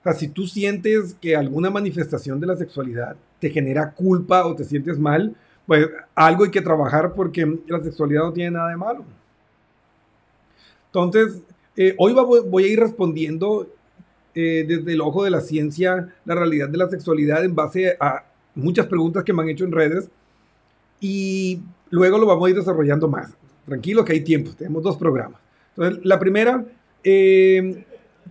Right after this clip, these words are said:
me, me habían preguntado que si existe exce-, exceso de sexualidad. Y esto es m-, muy complejo de responder porque no existe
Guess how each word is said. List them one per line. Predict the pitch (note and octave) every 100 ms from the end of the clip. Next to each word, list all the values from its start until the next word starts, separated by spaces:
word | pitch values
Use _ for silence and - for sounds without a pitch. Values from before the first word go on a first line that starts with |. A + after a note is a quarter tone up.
| _ -
me, | G3+ G#3
me | F3+
habían | F#3 F#3+
preguntado | A#3+ A3 E3+ F3+ F#3+ A3 A3+ - _ _ _ _
que | G3+ F3+ F3+ E3+ E3+ E3+ E3
si | - - F#3
existe | F3+ - G3 F3+ A#3+ A#3+
exce-, | D#3+ - - A3 A3+ -
exceso | E3+ - G#3+ A3 A#3
de | G#3+
sexualidad. | E3+ - D#3 B2+ B2+ - _ _ _ _ _ _ _ _ _ _ _ _ _ _ _ _ _ _ _ _ _ _ _
Y | D#3
esto | D#3 G3 G3
es | F3+ A3 _ _ D3+
m-, | D3 - -
muy | D#3+ G3
complejo | G#3 E3+ F3 G#3
de | F#3+
responder | D3 D3 C#3 E3
porque | E3+ F3 D#3 C#3+
no | D3 C#3+ D#3+
existe | - - F3 F3 - F#3 F3+